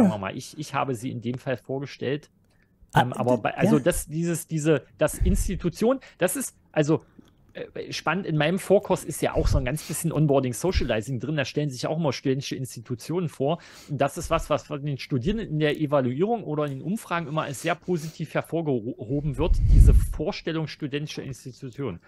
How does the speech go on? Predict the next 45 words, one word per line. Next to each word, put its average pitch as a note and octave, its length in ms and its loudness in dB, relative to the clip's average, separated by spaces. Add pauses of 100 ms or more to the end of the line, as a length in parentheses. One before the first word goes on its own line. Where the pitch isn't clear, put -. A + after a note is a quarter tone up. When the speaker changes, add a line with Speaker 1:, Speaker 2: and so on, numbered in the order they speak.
(220)
Speaker 1:
Fachschaft, C3 480 -2
I A#2 140 -6
triple G#2 240 -8
E - 20 2
Student A2 320 -2
Branch, G2+ 480 -6
Speaker 2:
Ja. B2+ 160 10
Speaker 1:
Racing G#2+ 340 0
Team, - 140 -20
Speaker 2:
Ja, G#2 140 -12 (340)
vom G3 120 8
Speaker 1:
Roboter-Team - 20 12
Speaker 2:
normalerweise, G#3 680 10 (160)
was C#3+ 180 8
ich - 140 4
so F#3+ 100 6
spannend F#3 300 8
finde, G3 100 10
normalerweise F3 480 12
findet F3 240 8
das - 200 4
alles, G3 440 6 (180)
ich - 80 4
habe C3 100 4
auch B2+ 140 6
irgendwie, C3 260 6 (200)
ja, A#2 80 6
am C3+ 60 8
Anfang C3 180 8
des A#2+ 80 6
Studiums, D3+ 440 10
es D3 200 -4
kriegst - 220 4
du, D3 40 4
äh, C3 420 6 (160)
quasi C3 280 8
die C3+ 240 6
analoge C3+ 400 10
Version F3 440 8
davon, F3 380 6
also A#2+ 260 4
ganz A#2+ 200 2
viele D3+ 200 10
einzelne C#3 300 8
Papierseiten, F3 840 8